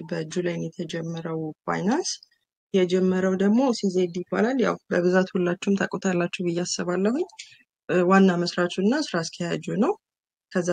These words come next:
ደግሞ ይሄ ያለች እሷ ሴት ናት። እ፣ ደስ ይላል በጣም። የማርኬቲንግ ኦፊሰር ናት። እ፣ ከሲዜድ ጋር ደግሞ የጋራ አመርካ-፣ እም፣ መስራች ነች ማለት ነው። ከረንትሊ ባይናንስ ከስድስት ሺህ በላይ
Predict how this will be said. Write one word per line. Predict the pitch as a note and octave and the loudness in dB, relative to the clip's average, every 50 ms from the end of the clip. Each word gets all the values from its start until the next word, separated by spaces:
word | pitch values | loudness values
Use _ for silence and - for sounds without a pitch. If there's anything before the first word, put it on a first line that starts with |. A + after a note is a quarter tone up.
| F3 | 0
ደግሞ | E3+ F#3 F#3 G3 A3 C#4 | 2 2 2 4 4 4
ይሄ | C#4 G#3+ G3 F#3 - | 4 4 2 2 2
ያለች | G3+ F#3 E3+ F3 F#3 A#3 C4+ - - - | 2 2 2 2 2 0 0 0 -6 -6
እሷ | G3 - - - D#3+ E3 | -6 -6 -4 -4 -4 -4
ሴት | - - G3 F#3 - | 0 0 0 0 0
ናት። | G3 F#3 G3+ B3 B3 - - - - _ _ _ | -4 -2 -2 -4 -4 -6 -12 -16 -16 _ _ _
እ፣ | - F3+ F3+ F3+ F3 | -4 -2 -2 -2 -2
ደስ | E3 F3 F3+ F3+ - | -2 -4 -6 -6 -4
ይላል | - F#3 F3+ F3+ F3 | -4 -2 0 0 2
በጣም። | F3 F3 - - C#4 E4+ F4+ - _ _ _ _ _ _ - | 0 0 2 2 2 2 0 -2 _ _ _ _ _ _ 0
የማርኬቲንግ | F#3+ F#3 F3 F#3+ F#3+ G3 - G#3 G3 G3+ G3 | 2 4 4 4 2 4 2 2 4 4 4
ኦፊሰር | F3+ F#3 - F#3+ - - F#3+ F3+ F#3 | 4 2 -2 -4 -4 -2 -2 0 0
ናት። | G3+ A#3+ C4+ C#4 C4+ - - - - _ _ - | 2 2 2 0 0 -4 -8 -10 -10 _ _ -4
እ፣ | - F#3 F3+ F3 F3 E3 D#3+ | -2 0 0 0 -2 -4 -6
ከሲዜድ | - - - F3 E3 - - - G3 F#3 F#3 F3+ F3 F#3 | -6 -4 0 2 2 2 2 2 4 4 4 4 2 0
ጋር | F3 F3 F3+ F3 | -2 0 0 0
ደግሞ | F3+ F#3+ G#3 B3+ E4+ F#4 D4+ | 0 2 2 2 2 4 6
የጋራ | A3+ G3 F#3 E3+ E3+ E3+ E3+ _ _ _ _ _ _ _ _ - F3 F3 F3 F3 F3 E3+ | 6 6 6 4 -2 -6 -10 _ _ _ _ _ _ _ _ -4 -2 -2 0 0 2 2
አመርካ-፣ | E3+ F3 F3+ F3 F3 - - - G3 | 2 0 0 -2 -4 -4 -4 -2 0
እም፣ | F#3 F3+ F3 E3 E3 D#3+ E3 E3+ - _ _ _ _ - - _ _ _ - | 0 0 0 -2 -2 -2 -4 -6 -8 _ _ _ _ -20 -20 _ _ _ -2
መስራች | - F3+ F3+ - F#3 E3+ E3+ - | 0 0 2 2 0 0 2 2
ነች | G#3+ A#3 C4+ - - | 2 0 0 0 0
ማለት | A3 F3+ D3+ - F#3 - | 0 0 0 -2 -4 -4
ነው። | - - - F3 - _ _ _ - | -6 -6 -6 -8 -10 _ _ _ -4
ከረንትሊ | - G#3 G3 G3 G3 G3 G3+ G#3 G3 | 2 4 6 6 6 6 4 4 4
ባይናንስ | F#3 G3+ F#3 F#3+ G#3+ B3 C4 B3 | 4 4 4 4 4 4 4 0
ከስድስት | - - F#3 - - G3+ F#3+ G3+ G3 | -2 -4 -4 0 0 -2 0 0 -4
ሺህ | - - F#3 | -2 -2 -2
በላይ | F3 E3 E3 E3+ F#3+ A#3 | -2 -2 0 2 2 2